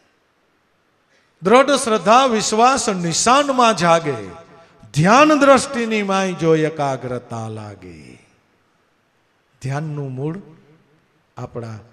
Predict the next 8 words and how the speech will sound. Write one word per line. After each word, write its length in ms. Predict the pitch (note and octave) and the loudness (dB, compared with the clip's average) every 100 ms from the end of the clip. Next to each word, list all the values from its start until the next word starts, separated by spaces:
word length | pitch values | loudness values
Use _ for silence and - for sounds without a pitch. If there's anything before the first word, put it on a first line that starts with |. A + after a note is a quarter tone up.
| _ - | _ -14
સગુણ 340 | C#3 D#3 D#3+ C#3 | -10 -8 -8 -8
બ્રહ્મ 340 | B2+ C3 C3 | -10 -12 -14
સદગુરુ 720 | - A2 G#2 A2 F2+ D#2 C#2+ | -16 -16 -16 -16 -18 -20 -20
છે. 280 | - - _ _ _ _ _ _ _ _ _ _ _ _ _ _ _ _ _ _ D#3 | -20 -20 _ _ _ _ _ _ _ _ _ _ _ _ _ _ _ _ _ _ -2
એકાગ્રતા 680 | D#3+ A#3 A3 G3+ G3+ G3 | 2 4 4 -2 0 -2
કરવા 440 | F#3 D#3+ E3 F3+ F#3 | -2 -4 -2 -2 -2
માટે 420 | E3+ D#3 D#3 D#3 | -4 -4 -6 -6
થઈને 580 | A#2+ C#3 E3 C#3 G2 | -6 -8 -8 -10 -16